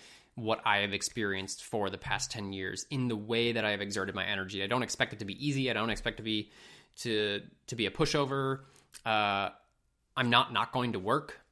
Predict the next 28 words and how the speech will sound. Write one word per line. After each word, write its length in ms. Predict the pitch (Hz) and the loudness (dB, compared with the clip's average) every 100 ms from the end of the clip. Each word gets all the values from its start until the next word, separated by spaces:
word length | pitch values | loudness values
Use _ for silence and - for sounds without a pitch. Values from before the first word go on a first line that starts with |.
| - | -4
I, 340 | 107 104 104 - | 0 0 -2 -4
I'm 180 | 117 104 | -4 -2
somebody 280 | 120 117 107 | -2 -2 -2
who 60 | |
takes 220 | 107 104 | -2 -2
pride 340 | - - 110 107 | -4 -2 -2 -2
in 100 | 110 | -4
what 100 | 95 | -4
I 60 | |
do. 360 | 95 135 160 170 - - - - - - _ _ _ _ _ _ _ _ _ _ _ _ _ _ _ 127 | -2 2 2 0 -6 -20 -20 -20 -20 -20 _ _ _ _ _ _ _ _ _ _ _ _ _ _ _ -2
But 320 | 117 131 - - | 6 6 6 -2
I 180 | 127 139 | 2 2
can 340 | - 127 104 | 2 -2 -4
fucking 460 | - 117 - 113 101 | -6 -8 -4 -4 -4
relax 500 | 92 95 95 92 - | -4 -4 -4 -4 -6
for 200 | 101 92 | -6 -2
a 40 | |
second. 360 | - 98 104 98 | -2 -2 -8 -8
I 40 | |
can 160 | - 110 | -4 2
stop 640 | - - 123 117 139 - - - - | 4 4 2 2 0 -4 -14 -16 -10
trying 560 | - - 113 110 110 110 | -2 0 2 2 0 -2
to 540 | - 117 107 101 104 | -4 -2 -2 -2 -4
monetize 1160 | 104 110 104 107 104 - 107 101 101 101 92 - - _ _ _ _ _ _ _ _ _ _ | -2 -2 0 0 -2 -4 -2 -2 -2 -2 0 -2 -2 _ _ _ _ _ _ _ _ _ _
something 580 | - - 135 139 147 139 | -4 2 2 2 -2 0
that 180 | 113 107 | 0 0
is 200 | 104 104 | 0 2
so 840 | - - 160 139 127 127 127 123 | 2 2 2 2 2 0 -2 -4